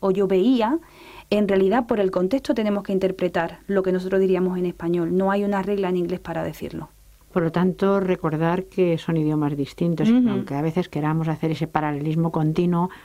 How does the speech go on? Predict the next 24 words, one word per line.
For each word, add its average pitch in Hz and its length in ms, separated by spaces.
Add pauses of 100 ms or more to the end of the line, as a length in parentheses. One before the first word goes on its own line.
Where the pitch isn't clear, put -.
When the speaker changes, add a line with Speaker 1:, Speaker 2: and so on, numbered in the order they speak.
Speaker 2:
hay 139 140
veces 151 240
que 127 80
no 98 100
se 127 100
puede 127 180
hacer, 185 200
Speaker 1:
No. 196 60
Speaker 2:
simplemente 180 360
hay 196 40
que 170 100
aprender 156 680
y 208 60
que 151 120
sea 165 120
una 160 120
manera 165 220
intuitiva. 143 480 (100)
Speaker 1:
Exactamente, 185 680
y 190 80
lo 190 120
mejor 190 260
es 220 60
aprender 214 540